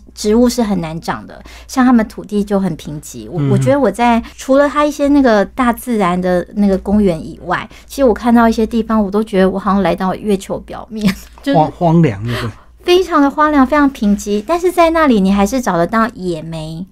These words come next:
Speaker 1: 就是它会有那个土地可以有的食物，
Speaker 2: 嗯。
Speaker 1: 但是就是相对真的是难，然后再加上地点，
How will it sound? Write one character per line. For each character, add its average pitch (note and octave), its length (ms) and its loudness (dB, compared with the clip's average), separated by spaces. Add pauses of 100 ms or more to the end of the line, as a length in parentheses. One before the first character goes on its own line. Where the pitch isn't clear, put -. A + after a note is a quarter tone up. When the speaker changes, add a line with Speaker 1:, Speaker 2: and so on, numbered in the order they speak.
Speaker 1:
就 B3 120 -4
是 B3+ 120 0
它 B3+ 160 2
会 C4+ 160 4
有 F#3 200 4
那 G3+ 120 0
个 G#3+ 120 -2
土 F#3 200 -14
地 G3+ 220 -4
可 G3+ 180 -4
以 F3+ 120 0
有 F3+ 180 -4
的 E2+ 320 -14
食 - 320 -16
物， E3+ 240 -4 (340)
Speaker 2:
嗯。 B2+ 80 -8
Speaker 1:
但 C#4 140 2
是 C#4+ 100 2
就 C4 140 -2
是 B3+ 100 -6
相 A3 300 0
对 G3+ 460 0
真 G#3+ 180 0
的 G3 100 2
是 G3 140 -6
难， E3 300 -6 (120)
然 F3+ 120 -10
后 A#3 100 0
再 B3 160 2
加 A3+ 200 0
上 A3 280 2
地 G#3 160 -2
点， - 260 -14